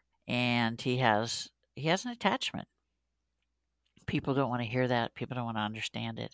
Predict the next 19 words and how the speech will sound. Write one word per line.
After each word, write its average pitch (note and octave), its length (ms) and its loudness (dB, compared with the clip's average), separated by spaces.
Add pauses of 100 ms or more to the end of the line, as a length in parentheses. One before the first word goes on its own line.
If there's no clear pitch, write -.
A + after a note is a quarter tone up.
(140)
But A2+ 340 4 (160)
I D3 160 8
can G3 260 0
see A#3+ 480 0
them F2 480 -4 (1080)
when C#3 300 0
I C3 100 2
s-, - 260 -4
look F#3+ 200 0
at - 120 -2
someone. G2 500 -4 (200)
And B2 760 0 (680)
the B2+ 80 -4
dark C#3 300 8
cave C#3+ 480 2 (360)
that A#2+ 200 -4
you A#2+ 60 0
saw C3+ 440 2 (1200)
is, B2+ 260 0